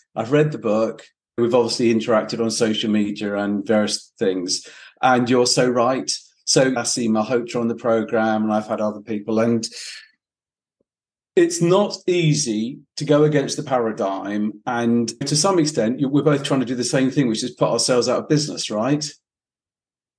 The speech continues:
Because we're not, we're, you're, you burn, be earning a lot more money prescribing statins and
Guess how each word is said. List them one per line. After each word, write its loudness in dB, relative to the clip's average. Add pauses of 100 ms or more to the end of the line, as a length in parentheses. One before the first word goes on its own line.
(240)
Because 4
we're 6
not, 0
we're, 4 (100)
you're, 4
you 0
burn, 2
be 4
earning 4
a 4
lot 0
more 2
money 0 (140)
prescribing 2
statins 0
and 2